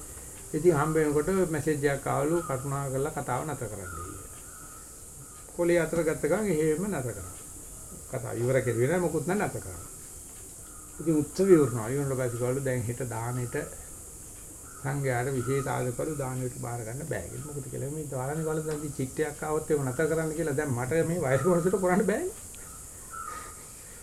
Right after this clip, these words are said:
දැන් කතා කරනකොට නතර කරන්න කියලා චිත්තයක් ආවා වගේ දානෙ වල දෙත් චිත්තයක් ආවොත් එහෙම මේක වහම නතර කරන්න කියලා ඒ සවකලගේ දාන මට ඕනේ නෑ. පුදුමාකාර වෙහසක් තියෙන ඔය, ඔය සිල්ලතුන් අය කියලා අපි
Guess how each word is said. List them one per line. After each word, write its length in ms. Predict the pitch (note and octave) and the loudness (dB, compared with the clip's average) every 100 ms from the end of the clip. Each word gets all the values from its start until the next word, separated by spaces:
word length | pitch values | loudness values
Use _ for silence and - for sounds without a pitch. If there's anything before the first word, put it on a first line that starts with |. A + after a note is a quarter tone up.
| - | -10
දැන් 160 | - C3 | -2 0
කතා 300 | C#3 C3+ C#3 | 2 4 6
කරනකොට 400 | - E3+ E3 D#3+ | 8 10 10 8
නතර 220 | D#3+ E3 | 6 6
කරන්න 240 | D#3+ D#3 | 8 6
කියලා 200 | D3 D3 | 6 4
චිත්තයක් 300 | D3 C3+ E3 | 4 4 4
ආවා 260 | D#3+ D#3 C#3 | 6 6 4
වගේ 140 | D#3+ | 4
දානෙ 260 | E3 D#3 E3+ | 4 4 6
වල 160 | F3+ E3+ | 6 6
දෙත් 200 | E3 E3 F3 | 4 0 -2
චිත්තයක් 480 | D3+ C#3+ E3+ E3+ | -2 2 2 4
ආවොත් 300 | F#3 F3 E3 | 4 4 6
එහෙම 140 | E3+ E3 | 4 6
මේක 140 | D#3 D3 | 6 6
වහම 300 | C3+ C3+ F3 | 6 6 4
නතර 220 | F#3 F#3 | 4 4
කරන්න 220 | G3 G3 | 4 4
කියලා 300 | F3+ C3+ F3 - - - - | 4 4 2 0 -10 -12 -2
ඒ 140 | D#3 | 0
සවකලගේ 420 | D3 C#3+ D3 C#3 | 2 2 0 0
දාන 200 | C3 C3+ | 0 -2
මට 220 | C3+ A#2 | -4 -4
ඕනේ 240 | - A#2+ C3+ | -4 -4 -6
නෑ. 140 | - - - - - - - - - - - - C6+ C6+ - - - - - | -8 -12 -14 -14 -14 -16 -16 -16 -18 -16 -16 -12 -12 -12 -14 -16 -18 -18 -10
පුදුමාකාර 1040 | C3+ A#2 D3+ C3+ B2 C#3+ D#3 F3+ E3+ C#3 | -6 -6 -4 -2 -2 -2 -2 -2 -2 -2
වෙහසක් 440 | D3 C3+ C3+ C#3 - | 0 2 2 0 -6
තියෙන 320 | - B2+ B2 | 0 0 2
ඔය, 200 | B2 C3+ E3 | 0 0 2
ඔය 200 | D3+ C#3 B2 B2 - - - | 2 2 0 0 -6 -10 -10
සිල්ලතුන් 560 | - C3+ C#3 D3+ D#3 D3+ | -2 2 4 4 4 2
අය 140 | D3 C#3+ | 0 0
කියලා 300 | C3+ C#3 B2+ | 2 2 2
අපි 180 | A#2 | 0